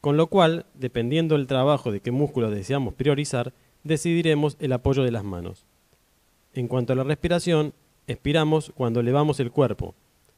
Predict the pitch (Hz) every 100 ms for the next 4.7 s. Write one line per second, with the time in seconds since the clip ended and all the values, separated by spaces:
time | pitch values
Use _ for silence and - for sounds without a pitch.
0 | _ 160 156 151 175 165 143 131 117 113
1 | 117 - 117 147 131 127 120 - 92 -
2 | _ _ _ _ _ _ _ _ _ -
3 | 110 120 147 156 151 151 143 - 131 117
4 | 113 110 113 - 139 151